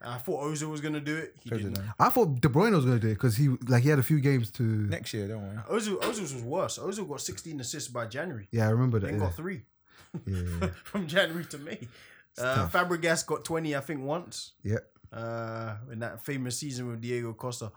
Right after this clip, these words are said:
Speaker 1: But that just shows you where Henry was at that time.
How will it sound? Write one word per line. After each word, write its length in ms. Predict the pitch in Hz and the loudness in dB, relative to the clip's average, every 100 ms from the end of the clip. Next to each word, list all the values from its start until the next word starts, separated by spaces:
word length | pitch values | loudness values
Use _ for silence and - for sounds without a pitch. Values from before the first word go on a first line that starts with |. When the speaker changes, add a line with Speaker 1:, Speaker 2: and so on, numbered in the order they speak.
| - _ | -18 _
Speaker 1:
But 100 | 123 | 0
that 140 | 175 | 2
just 160 | 190 269 | 4 2
shows 260 | 180 170 151 | 4 2 2
you 100 | 143 | 0
where 160 | 143 | 2
Henry 340 | 135 135 135 139 | 0 0 -2 -2
was 320 | 131 127 107 | -2 -2 -4
at 160 | 101 110 | -6 -6
that 200 | 85 - | -8 -6
time. 240 | 113 95 | -8 -8